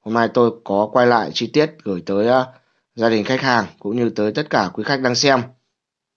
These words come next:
được các cái sản phẩm, ờ, chi tiết nhất.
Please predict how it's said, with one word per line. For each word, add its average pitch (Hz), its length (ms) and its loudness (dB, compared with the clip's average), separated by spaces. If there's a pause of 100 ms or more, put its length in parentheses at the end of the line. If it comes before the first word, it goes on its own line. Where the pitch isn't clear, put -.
(1040)
được 101 260 -4
các 131 120 0
cái 143 100 -4
sản 104 200 -4
phẩm, 101 340 -4
ờ, 113 120 -2
chi 123 200 -2
tiết 139 160 0
nhất. 170 320 -2